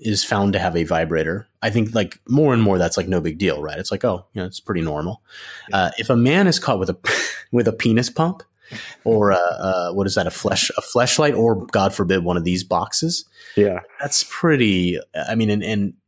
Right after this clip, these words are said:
Speaker 1: yeah, and that's, uh, I mean, that's setting aside, like, a man being caught with, like, some sort of thing that penetrates his butt or something like that. Like, that would be
Speaker 2: Right.
Speaker 1: extremely embarrassing. Like,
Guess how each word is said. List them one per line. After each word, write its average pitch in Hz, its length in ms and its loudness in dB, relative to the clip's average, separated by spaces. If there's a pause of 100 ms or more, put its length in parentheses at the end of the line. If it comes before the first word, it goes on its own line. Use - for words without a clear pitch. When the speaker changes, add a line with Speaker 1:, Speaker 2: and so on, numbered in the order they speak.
Speaker 1:
yeah, 117 240 2
and 101 80 2
that's, 113 260 0
uh, 95 340 0
I 104 40 -2
mean, 101 120 0
that's 98 180 2
setting 92 260 2
aside, 117 360 2
like, 92 120 -2
a 87 60 0
man 85 260 0
being 82 160 0
caught 80 220 0
with, 90 140 -6
like, 82 140 -2
some 90 140 -4
sort 85 160 -4
of - 80 -12
thing 87 180 -2
that - 160 -6
penetrates 87 480 -4
his 85 140 -4
butt 90 360 0
or 87 80 -4
something 90 220 -2
like 85 160 -2
that. 82 160 0
Like, 90 160 -2
that 117 140 2
would 101 140 2
be 92 240 0
Speaker 2:
Right. 92 100 -16 (240)
Speaker 1:
extremely 117 680 4
embarrassing. 87 720 4
Like, 78 320 -2